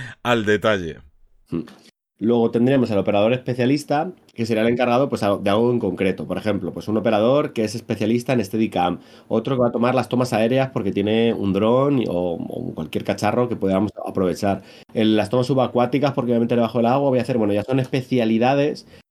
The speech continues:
Speaker 2: que un operador estándar no los podría, eh, realizar porque o no tiene el equipo o no tiene la experiencia. Entonces, bueno, esto ya serían cosas más concretas que requieren,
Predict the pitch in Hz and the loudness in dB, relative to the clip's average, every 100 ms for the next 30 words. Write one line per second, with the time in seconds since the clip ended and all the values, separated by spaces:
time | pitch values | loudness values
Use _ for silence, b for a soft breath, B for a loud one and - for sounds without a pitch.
0 | _ - 120 110 120 113 120 113 117 113 | _ -4 0 2 2 2 2 2 2 0
1 | 123 120 95 95 98 101 104 98 101 98 | -2 0 0 -2 -2 -2 -2 0 0 0
2 | 98 98 95 - 98 98 101 95 101 123 | -2 -2 -4 -4 -2 0 0 -2 0 -2
3 | 101 76 90 90 B B B 101 107 107 | -4 -6 -4 -4 B B B -2 0 2
4 | 117 113 110 135 160 165 85 95 82 85 | 2 2 0 0 2 0 0 -4 -4 -6
5 | 90 92 107 123 131 139 151 - _ - | -6 -2 0 0 0 -2 -4 -8 _ -4
6 | 107 98 98 120 113 123 139 175 - _ | -2 -2 0 0 0 0 0 -4 -20 _
7 | - 110 123 120 123 123 127 123 123 151 | -8 -4 0 2 0 0 -2 0 -2 -4
8 | 135 104 101 113 123 | -2 -4 0 0 0